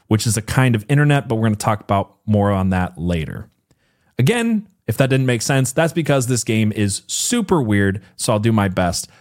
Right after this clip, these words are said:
but those are the important things to remember. This was the first game by Kojima Productions after Hideo Kojima left Konami, and it was released November eighth of twenty nineteen.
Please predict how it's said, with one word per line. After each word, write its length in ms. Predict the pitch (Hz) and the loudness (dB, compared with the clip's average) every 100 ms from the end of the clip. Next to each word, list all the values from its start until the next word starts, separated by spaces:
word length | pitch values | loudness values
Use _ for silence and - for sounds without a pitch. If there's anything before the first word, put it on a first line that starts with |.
| - | -8
but 160 | - 98 | -4 0
those 200 | 147 151 | 2 2
are 40 | |
the 60 | 143 | 2
important 420 | 123 - 110 92 | 0 0 -2 -2
things 240 | 98 92 - | -2 -2 -2
to 100 | 90 | -2
remember. 460 | 85 76 - - - | -2 -4 -8 -8 -2
This 160 | 202 | 0
was 120 | 254 | 0
the 80 | 202 | 0
first 360 | - 175 170 - | 0 0 -2 0
game 220 | 127 113 | 0 2
by 140 | 107 | 0
Kojima 500 | 104 123 104 117 123 | 0 0 0 2 0
Productions 580 | 107 110 90 82 - 92 - | 0 -2 -2 -4 -2 -2 -2
after 600 | 120 127 - 120 117 - - | -2 -2 0 0 0 -6 -4
Hideo 260 | 120 110 | 0 2
Kojima 340 | 110 110 107 95 | 0 0 2 2
left 240 | 107 117 | 0 0
Konami, 500 | - 113 95 90 92 | 0 0 2 0 0
and 240 | 92 - - | -2 -8 -2
it 60 | 110 | 2
was 100 | 110 | 2
released 320 | 107 127 110 | 2 2 2
November 380 | 110 107 110 - | 0 2 0 0
eighth 260 | 131 151 - | -2 -2 -4
of 100 | 110 | -8
twenty 280 | 107 - 113 | -4 2 2
nineteen. 600 | 101 92 87 - 92 85 | 2 0 -4 -4 -4 -4